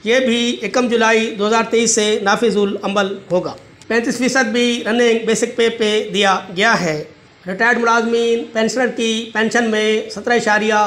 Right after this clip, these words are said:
पाँच ज़ीरो फीसद इजाफे की भी मंजूरी दे दी गई है। पेंशन का यह इजाफा भी यकम जुलाई दो हज़ार तेईस से लागू होगा। और पेफरा की तरफ से अठाक रिलीफ अलाउंस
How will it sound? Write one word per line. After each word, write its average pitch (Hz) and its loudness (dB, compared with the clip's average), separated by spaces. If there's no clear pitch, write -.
पाँच 214 0
ज़ीरो 208 -2
फीसद 208 -4
इजाफे 214 0
की 214 -4
भी 196 -2
मंजूरी 202 -2
दे 196 2
दी 180 -4
गई 160 -6
है। 123 -14
पेंशन 233 0
का 220 2
यह 214 0
इजाफा 226 2
भी 214 -4
यकम 226 -2
जुलाई 202 0
दो 180 -6
हज़ार 208 2
तेईस 208 2
से 196 2
लागू 190 2
होगा। 196 2
और 202 -2
पेफरा 240 0
की 247 -4
तरफ 233 0
से 220 0
अठाक 220 0
रिलीफ 214 -2
अलाउंस 208 0